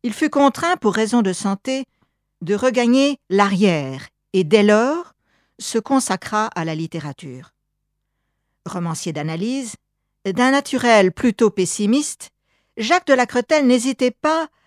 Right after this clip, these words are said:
à traiter de sujets fort osés pour l'époque,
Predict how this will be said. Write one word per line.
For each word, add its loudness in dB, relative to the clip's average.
à 0
traiter -4
de 0
sujets -2
fort -4
osés -4
pour 0
l'époque, 2